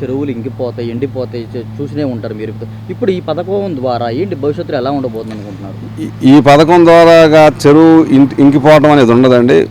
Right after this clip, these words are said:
Speaker 2: ఇంకొకటి ఉపయోగం లేకుండా ఉండేవి చెరువులు. దీనివల్ల కొబ్బరి మొక్కలు, దాన్ని మనం జాగ్రత్త చేసుకుంటే ఇన్కమ్ వచ్చిందండి. ఫిషింగ్, ఇప్పుడు చెరువు అంతకుముందు అంత ఆగంగా ఉండేదండి.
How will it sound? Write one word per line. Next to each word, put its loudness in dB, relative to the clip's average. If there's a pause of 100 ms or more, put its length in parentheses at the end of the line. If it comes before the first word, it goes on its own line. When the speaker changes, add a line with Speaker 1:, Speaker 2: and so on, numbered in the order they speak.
(120)
Speaker 2:
ఇంకొకటి 4 (600)
ఉపయోగం 6 (220)
లేకుండా 4
ఉండేవి 4
చెరువులు. 6 (420)
దీనివల్ల 6 (180)
కొబ్బరి 4
మొక్కలు, 4 (200)
దాన్ని 4
మనం 4 (720)
జాగ్రత్త 6
చేసుకుంటే 2
ఇన్కమ్ 4
వచ్చిందండి. 2 (640)
ఫిషింగ్, 6
ఇప్పుడు 0
చెరువు 6
అంతకుముందు 4
అంత 4 (120)
ఆగంగా 6
ఉండేదండి. 4